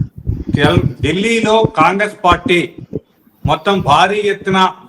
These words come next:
బీసీ మహాధర్నా నిర్వహించింది. దీంట్లో నలభై రెండు శాతం బీసీలకు రిజర్వేషన్ ఇవ్వాలి అనే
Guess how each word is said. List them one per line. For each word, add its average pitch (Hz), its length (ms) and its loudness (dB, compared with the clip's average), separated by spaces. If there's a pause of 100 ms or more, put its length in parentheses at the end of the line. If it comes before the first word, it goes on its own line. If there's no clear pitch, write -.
(100)
బీసీ 196 400 -4
మహాధర్నా 175 680 2
నిర్వహించింది. 160 760 -4 (440)
దీంట్లో 226 520 0 (340)
నలభై 208 640 2
రెండు 190 320 0
శాతం 190 440 0 (240)
బీసీలకు 190 500 -4 (100)
రిజర్వేషన్ 185 520 0
ఇవ్వాలి 170 340 0
అనే 160 400 -6